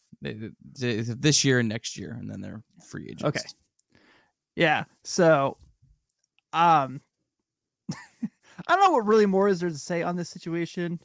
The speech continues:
Speaker 2: Um, I don't really care about the fact you talked about David Price and Frankie Montas by any means, but, um, obviously kind of bringing these two into, like, the Captain Obvious statement of the week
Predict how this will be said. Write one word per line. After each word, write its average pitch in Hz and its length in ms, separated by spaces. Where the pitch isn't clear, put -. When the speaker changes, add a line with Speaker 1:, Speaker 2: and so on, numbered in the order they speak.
Speaker 2:
Um, 139 500
I 165 100
don't 185 80
really 180 160
care 190 200
about 165 180
the - 60
fact 165 180
you 156 40
talked 165 200
about 151 180
David 160 260
Price 160 280
and 147 80
Frankie 156 280
Montas 160 460
by 185 120
any 180 120
means, 190 480
but, 170 340
um, 135 480
obviously 175 500
kind 160 220
of 147 200
bringing 160 260
these 151 200
two 160 220
into, 156 240
like, 147 160
the 143 160
Captain 160 380
Obvious 151 340
statement 160 380
of 143 100
the 143 80
week 151 340